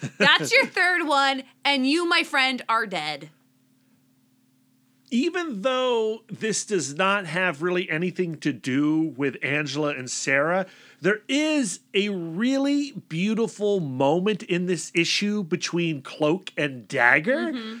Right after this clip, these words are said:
Speaker 2: illustrated by Fraser Irving, where they're put into the Romeo and Juliet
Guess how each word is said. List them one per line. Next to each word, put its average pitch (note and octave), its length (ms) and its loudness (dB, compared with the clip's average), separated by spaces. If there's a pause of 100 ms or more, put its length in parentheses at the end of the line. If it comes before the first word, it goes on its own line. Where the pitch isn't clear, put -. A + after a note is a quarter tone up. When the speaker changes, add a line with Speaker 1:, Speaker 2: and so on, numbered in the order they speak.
(120)
Speaker 2:
illustrated F#3 560 2
by E3 120 4
Fraser D3+ 600 2
Irving, F#3 520 2 (220)
where F3+ 200 4
they're G#3+ 280 2
put B3 380 -2
into G#3+ 480 0
the D#3+ 180 0
Romeo E3+ 680 2
and C#3 260 -4
Juliet D4+ 800 0